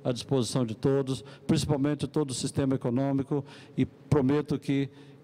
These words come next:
nós vamos buscar algumas respostas em termos de custo, custo de energia.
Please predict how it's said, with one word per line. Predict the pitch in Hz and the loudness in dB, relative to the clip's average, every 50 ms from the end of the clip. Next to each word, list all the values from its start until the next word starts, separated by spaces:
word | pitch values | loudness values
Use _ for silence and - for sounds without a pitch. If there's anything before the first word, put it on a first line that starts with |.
| - - - - | -20 -16 -10 -4
nós | 269 - 123 135 135 117 | 0 2 4 4 4 2
vamos | 107 127 135 135 135 131 135 131 120 - - - - - - - - - - - - - - - - - - - - - - - | 2 2 2 2 2 2 2 0 -2 -6 -12 -16 -20 -20 -20 -20 -20 -20 -20 -20 -20 -20 -20 -20 -20 -20 -20 -20 -20 -20 -12 -4
buscar | - 131 139 123 - - - 139 131 135 139 | 0 2 2 2 2 0 0 2 2 2 0
algumas | 139 139 131 123 139 147 147 135 - | 0 0 0 0 0 0 0 0 0
respostas | 135 117 - - - 135 135 127 - 131 117 | -2 -2 -2 -2 -2 -2 0 0 -2 -4 -2
em | |
termos | 107 139 135 117 | 0 0 -2 0
de | 110 113 | -2 -6
custo, | - - 151 151 143 - - - | -4 -2 0 0 0 -2 -4 -2
custo | - 160 156 - 151 | -2 -2 0 0 -2
de | 135 131 | 0 0
energia. | 139 127 131 127 110 104 135 147 151 151 147 139 | 0 2 2 0 0 0 0 0 2 0 0 -2